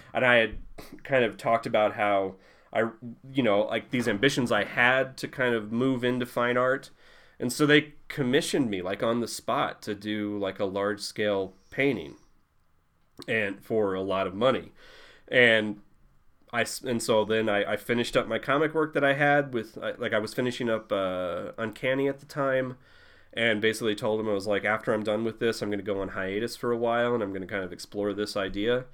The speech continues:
And took me six months to do that painting. It was, like, a big historical piece based on New Mexico history, Spanish colonial history. And, uh, like, it was great.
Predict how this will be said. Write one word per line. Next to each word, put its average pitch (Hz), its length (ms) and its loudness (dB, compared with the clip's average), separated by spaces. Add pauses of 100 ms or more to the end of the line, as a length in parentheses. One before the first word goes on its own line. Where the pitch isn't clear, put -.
(540)
And 98 640 0 (840)
took - 140 -6
me 117 80 -4
six 135 260 -4
months 135 240 2
to 127 80 -14
do 123 160 -4
that 120 220 2
painting. 143 580 2 (840)
It 117 100 -2
was, 110 180 -4
like, 107 180 0
a 110 40 -2
big 110 400 0
historical 110 540 -2
piece 123 360 -4
based 101 360 -6
on 92 480 -4
New 101 80 -6
Mexico 98 600 -4
history, 120 480 -4 (540)
Spanish 98 320 -4
colonial 107 400 -2
history. 131 480 -6 (540)
And, 101 500 0
uh, 87 400 -4 (600)
like, 104 200 0
it 123 80 -2
was 113 180 -4
great. 151 520 6